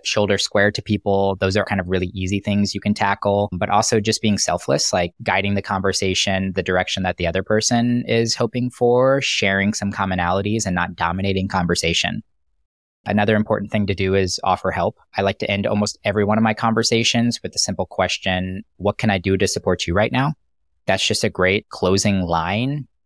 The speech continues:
And you'll find that there's, there's ways that you can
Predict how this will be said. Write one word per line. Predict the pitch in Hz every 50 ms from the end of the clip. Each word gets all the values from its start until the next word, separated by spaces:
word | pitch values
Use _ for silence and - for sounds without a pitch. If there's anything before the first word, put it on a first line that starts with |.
| _ _
And | - 104 101 101 98 98 - - - 98 95 95 - - - _ _ _ _ _ _ _ _ _ _ _
you'll | - 104 104 117 131
find | - - 110 101 110 123 139 147 151 131
that | 120 101 - 107 -
there's, | 107 107 107 104 - - - _ _ _ _ _ _ -
there's | 110 123 127 113
ways | 107 98 107 120 123 -
that | 101 92
you | 92 92
can | - - 104 98